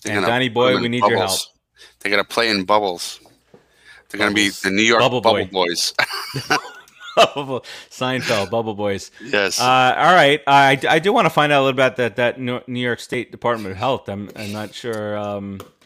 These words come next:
Speaker 2: what are they get? What are they doing? What are they getting
Speaker 1: Uh.
Speaker 2: involved with? Um, but any, any, anyway, couldn't happen in a better franchise.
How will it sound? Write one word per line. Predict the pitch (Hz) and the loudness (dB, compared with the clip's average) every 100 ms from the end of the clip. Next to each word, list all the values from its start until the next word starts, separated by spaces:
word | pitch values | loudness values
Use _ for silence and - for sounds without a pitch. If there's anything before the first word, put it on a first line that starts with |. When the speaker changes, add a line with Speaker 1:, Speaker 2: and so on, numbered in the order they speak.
| - | -12
Speaker 2:
what | 110 | -8
are | 123 | -6
they | 117 104 98 95 | -4 -6 -8 -12
get? | - 107 | -12 -12
What | 110 | -10
are | 113 | -8
they | 110 | -8
doing? | 107 143 107 _ _ _ _ | -6 -8 -10 _ _ _ _
What | - 107 | -18 -14
are | |
they | 107 | -12
getting | 104 107 | -12 -12
Speaker 1:
Uh. | 98 | -12
Speaker 2:
involved | 98 143 - | -10 -12 -14
with? | _ _ _ _ _ _ _ _ - | _ _ _ _ _ _ _ _ -20
Um, | 98 95 90 92 87 _ _ _ _ _ _ _ - | -12 -12 -12 -14 -18 _ _ _ _ _ _ _ -4
but | 131 117 - | -2 -2 -4
any, | 135 120 | -6 -6
any, | 127 123 | -6 -8
anyway, | 120 127 101 95 98 - | -8 -8 -6 -10 -14 -12
couldn't | 127 117 | -10 -10
happen | 110 113 | -10 -12
in | |
a | 98 | -10
better | 101 | -12
franchise. | 98 92 92 92 107 | -12 -16 -18 -20 -20